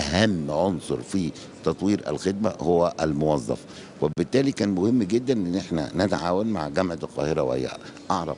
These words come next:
الجامعات في ال-، آه، الشرق الأوسط جميعًا وفي أفريقيا، وفي نفس الوقت أساتذة عظام لهم من الخبرات العلمية والعملية بحيث يستطيعوا إن هم يعطوا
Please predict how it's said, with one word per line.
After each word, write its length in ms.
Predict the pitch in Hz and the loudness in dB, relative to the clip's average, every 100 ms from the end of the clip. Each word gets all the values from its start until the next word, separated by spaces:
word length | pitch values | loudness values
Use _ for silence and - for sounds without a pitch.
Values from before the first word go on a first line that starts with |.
| - | -6
الجامعات 500 | 82 78 76 71 78 78 - - - - | -6 -4 -4 -2 -4 -6 -12 -18 -12 -2
في 200 | 85 73 - | 0 0 0
ال-، 280 | 78 67 67 | -2 0 0
آه، 460 | 71 67 69 64 | 0 2 0 -2
الشرق 320 | 64 87 80 | 0 0 0
الأوسط 380 | 69 80 78 69 - - - - 65 | 0 0 0 -2 -6 -16 -18 -10 -2
جميعًا 560 | 78 87 104 151 139 92 - | 2 2 4 4 2 0 -2
وفي 260 | 71 - | -2 -2
أفريقيا، 520 | - - 123 139 139 - | -2 2 2 0 -4 -2
وفي 360 | 78 80 - 87 | 0 0 0 0
نفس 280 | 120 139 120 | 0 0 -2
الوقت 500 | 113 123 95 131 - - - - - - - - - - | 0 0 0 -6 -6 -12 -18 -18 -18 -16 -18 -18 -12 -2
أساتذة 560 | 90 107 107 90 110 101 65 | 0 2 0 0 0 0 -4
عظام 500 | 76 80 98 117 117 - | -2 2 2 2 -2 0
لهم 280 | 90 92 90 | 0 2 0
من 240 | 85 113 | 2 2
الخبرات 500 | 113 95 95 76 73 71 - | 2 0 -2 0 0 0 2
العلمية 720 | 110 101 98 107 104 127 120 - | 2 2 2 2 2 2 -2 -4
والعملية 1080 | - 87 113 131 117 92 113 113 113 135 131 - - - - 76 | 0 6 6 6 4 2 2 4 4 4 2 -4 -16 -16 -6 0
بحيث 340 | 82 127 117 | 2 2 0
يستطيعوا 480 | 92 - 82 135 113 | -2 -2 0 2 2
إن 120 | 95 | 2
هم 220 | 107 120 | 2 4
يعطوا 440 | 101 104 110 120 | 4 2 2 2